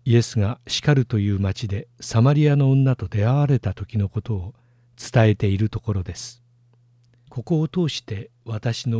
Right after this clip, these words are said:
教えられましたことが三つあります。それを今朝はお話ししたいと思っています。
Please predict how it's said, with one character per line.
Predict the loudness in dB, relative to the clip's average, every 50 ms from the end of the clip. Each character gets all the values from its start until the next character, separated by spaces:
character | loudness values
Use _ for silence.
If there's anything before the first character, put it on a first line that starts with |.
| -2 -2
教 | -4 -4 -2 -2
え | 0
ら | 0 0 0
れ | 0 0
ま | -2 -2 -4
し | -6
た | -8 -10 -10
こ | -10 -10 -10
と | -10 -10
が | -8 -10 -12 -12 -16 _ _
三 | -10 -10 -10 -10 -12
つ | _ -10 -8 -6 -6
あ | -6
り | -6 -8
ま | -12 -12 -14
す。 | -16 -18 -20 _ _ _ _ _ _ _ _ _ _ _ _ _ _ _ _ _ _ _ _ _ _
そ | -8 -2 2 2
れ | 4 4
を | 4 2 0
今 | 0 -2
朝 | -2 0 -2 -2
は | -2 -4 -10 -14 _ _ _
お | -10
話 | -4 -2 0 0 0 0 -2 -4 -6
し |
し | -6 -2
た | 0 0 0
い | 0 0
と | -2 -4
思 | -2 -2 -2
っ | -4
て | -6 _ _ -10 -10
い | -10 -10
ま | -12 -16 -16
す。 | -18 -20 -20 -20